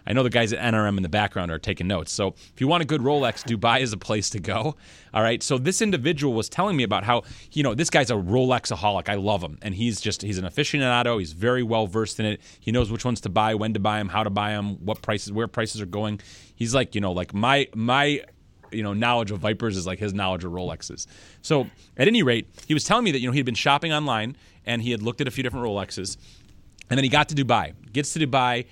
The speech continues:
you know, they, they, they go through customs, all that stuff. He gets to one of the malls. Now, this mall is so large, it's probably one of the largest malls in, in the, in the world. It actually has six Rolex stores in it. So he goes up to the Rolex store, he gets to the front of it,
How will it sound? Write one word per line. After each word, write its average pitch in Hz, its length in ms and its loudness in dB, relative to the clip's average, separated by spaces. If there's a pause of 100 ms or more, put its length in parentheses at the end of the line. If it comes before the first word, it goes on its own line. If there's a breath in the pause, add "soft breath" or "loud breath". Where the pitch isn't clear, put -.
(220 soft breath)
you 143 100 -2
know, 120 100 6
they, 101 200 0
they, 92 200 -4
they 90 160 -6
go 113 160 -2
through 113 140 -6
customs, 117 420 0
all 110 120 4
that 110 120 0
stuff. - 200 -2
He 113 80 -6
gets 147 240 -2
to 139 220 0 (120)
one 120 160 0
of 120 40 0
the 110 60 2
malls. 92 360 -2 (280 loud breath)
Now, 117 80 0
this 160 180 0
mall 143 220 4
is 101 80 -2
so 160 300 2
large, 123 480 2
it's 87 120 -16
probably 165 220 2
one 147 80 2
of 110 60 -2
the 101 40 2
largest 110 300 -2
malls 107 300 -2
in, 95 120 -4
in 104 140 -4
the, 92 100 -4
in 98 80 -8
the 95 80 -4
world. 90 400 -4 (220 loud breath)
It 123 80 0
actually 151 240 2
has 107 80 -4
six - 460 -2
Rolex 127 400 0
stores 80 320 -4
in 76 80 -10
it. 64 100 -14 (540 soft breath)
So 135 120 2
he 123 60 2
goes 156 220 4
up 170 120 2
to - 80 -8
the 156 80 2
Rolex 120 280 2
store, 98 300 0
he 95 100 -6
gets 110 220 0
to - 60 -12
the 143 80 2
front 107 240 0
of 85 60 -4
it, - 200 -4